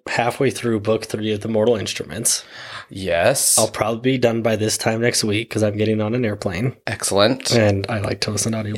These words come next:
Speaker 1: audiobooks.
Speaker 2: I got Andrew on these books a little while ago.
Speaker 1: Now, you warned me that the audio i-,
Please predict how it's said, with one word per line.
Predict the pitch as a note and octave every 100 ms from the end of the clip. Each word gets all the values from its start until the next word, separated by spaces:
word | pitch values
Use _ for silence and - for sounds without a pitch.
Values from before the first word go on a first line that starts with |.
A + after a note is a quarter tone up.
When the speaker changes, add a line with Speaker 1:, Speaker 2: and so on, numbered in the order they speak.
| -
Speaker 1:
audiobooks. | - - -
Speaker 2:
I | G2+
got | F#2+ G#2 G#2+ - -
Andrew | G#2+ G2+ G2
on | F#2 F2
these | F2+ F#2
books | F2+ - - - - - _
a | E2+
little | F#2 F2
while | E2 E2
ago. | D#2+ C#2 A1+ A#2
Speaker 1:
Now, | A#2+ A#2+ A2+ - - _ _
you | - A#2+
warned | A#2 D3 D3 A#2
me | G#2+ G#2+ G#2+
that | G#2+
the | A2 A2
audio | A2+ A#2 A2+ A2+
i-, | A2+